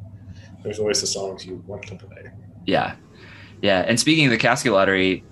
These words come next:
Speaker 2: they played in Chicago
Speaker 1: Mm-hmm.
Speaker 2: two nights ago. Is that right?
Speaker 1: Yeah, Chicago, Michigan. Chicago two nights ago, Michigan last night, and
Speaker 2: They have a show tonight?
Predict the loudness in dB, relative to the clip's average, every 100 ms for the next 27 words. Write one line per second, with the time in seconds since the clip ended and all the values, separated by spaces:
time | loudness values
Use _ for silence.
0 | -12 -2 2 2 2 4 4 2 0 0
1 | 0 0 0 0 2 2 2 0 _ _
2 | _ _ -4 0 0 -4 -8 0 2 2
3 | 4 4 4 2 4 4 0 -4 -20 -6
4 | 0 0 2 2 4 6 6 6 4 2
5 | 0 -10 -4 -2 0 0 0 2 2 2
6 | 2 0 -2 -8 -14 -8 0 2 4 4
7 | 2 2 2 2 2 4 4 2 2 2
8 | 2 2 2 4 2 0 0 2 2 2
9 | 2 0 -4 -8 -12 -16 -18 -18 -18 -20
10 | -20 -20 -20 -2 0 2 2 4 4 2